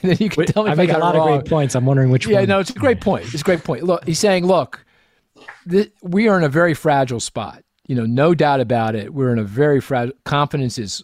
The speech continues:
Speaker 1: weak. Yeah, it's improved a little bit, but it's weak.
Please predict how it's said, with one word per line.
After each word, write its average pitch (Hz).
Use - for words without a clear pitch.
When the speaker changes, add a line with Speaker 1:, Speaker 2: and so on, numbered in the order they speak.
Speaker 1:
weak. 143
Yeah, 160
it's 131
improved 123
a 117
little 127
bit, 110
but 131
it's 175
weak. 127